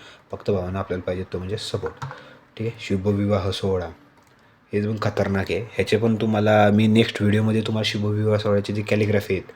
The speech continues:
जवळपास चार ते, अ, चार ते पंचवीस याच्या दरम्यान आहेत. चार एकदम टॉपचे आहेत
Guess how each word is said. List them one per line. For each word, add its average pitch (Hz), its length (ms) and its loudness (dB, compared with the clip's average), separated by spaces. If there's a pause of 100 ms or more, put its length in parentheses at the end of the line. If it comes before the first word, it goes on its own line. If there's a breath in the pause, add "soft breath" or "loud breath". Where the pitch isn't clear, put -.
(560 loud breath)
जवळपास 104 420 0
चार 101 180 0
ते, 107 340 4
अ, 104 120 4 (880)
चार 98 300 2
ते 110 60 -4
पंचवीस 101 400 -2 (800)
याच्या 101 160 -6
दरम्यान 101 320 0
आहेत. 92 180 -8
चार 101 200 2
एकदम 98 360 -2
टॉपचे - 280 -2
आहेत 104 100 2